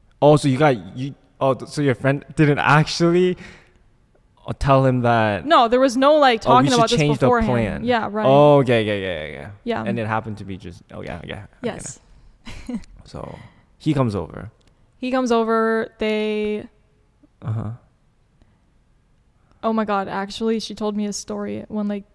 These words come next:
Speaker 2: the day that he came over, like, she got, like, very much, like, asshole vibes from him. But let me tell you why.
Speaker 1: Uh-huh.
Speaker 2: It was mainly his mannerisms.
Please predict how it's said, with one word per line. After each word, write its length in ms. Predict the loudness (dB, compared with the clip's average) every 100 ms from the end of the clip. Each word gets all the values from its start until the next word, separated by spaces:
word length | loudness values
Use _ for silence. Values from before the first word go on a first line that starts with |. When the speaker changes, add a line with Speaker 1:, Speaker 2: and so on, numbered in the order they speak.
| -8
Speaker 2:
the 100 | -8
day 220 | -4 -4
that 260 | -4 -6 -10 _ -12
he 160 | -12
came 220 | -8 -6
over, 440 | -6 -6 -6 -6 -10 _ _ _ _ _ _ _ -12
like, 100 | -12
she 140 | -8 -2
got, 200 | 0 0
like, 220 | -4 -6 _ _ _ _ _ _ -12
very 200 | -6 -4
much, 200 | -4 -6
like, 100 | -10
asshole 400 | -12 -12 -12 -12
vibes 300 | -12 -12 -14
from 160 | -12
him. 280 | -12 -10 -12 _ _ _ _ _ _ -6
But 260 | -6 -6 -10 _ -10
let 80 |
me 80 | -10
tell 180 | -8 -10
you 100 | -10
why. 360 | -12 -14 -16 -20 _ _ -16
Speaker 1:
Uh-huh. 220 | -12 -12 -12 _ _ _ _ _ _ _ _ -6
Speaker 2:
It 160 | -6 0
was 220 | 0 0
mainly 360 | -2 0 0
his 160 | 0 -2
mannerisms. 1000 | -4 -4 -6 -6 -8 -10 -12 -12 -14 -16